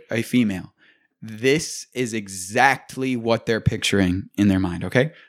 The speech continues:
gonna play this video for, for, for Joe and for you on the podcast. If you're not, if you're just listening to the audio podcast,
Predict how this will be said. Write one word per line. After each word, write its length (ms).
gonna 100
play 160
this 140
video 280
for, 380
for, 360
for 180
Joe 400
and 120
for 120
you 160
on 80
the 80
podcast. 560
If 220
you're 120
not, 300
if 80
you're 80
just 220
listening 380
to 100
the 100
audio 300
podcast, 640